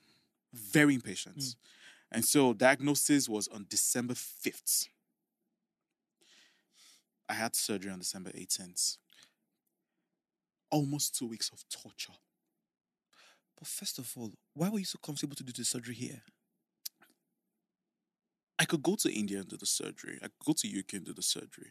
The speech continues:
Speaker 1: right? <sighs>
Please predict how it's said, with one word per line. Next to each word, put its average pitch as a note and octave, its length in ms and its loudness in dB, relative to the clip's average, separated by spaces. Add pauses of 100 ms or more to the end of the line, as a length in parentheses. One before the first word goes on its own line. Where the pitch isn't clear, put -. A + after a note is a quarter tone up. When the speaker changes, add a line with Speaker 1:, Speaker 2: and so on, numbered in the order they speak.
Speaker 1:
right? A2 340 -10 (2250)
<sighs> - 60 -6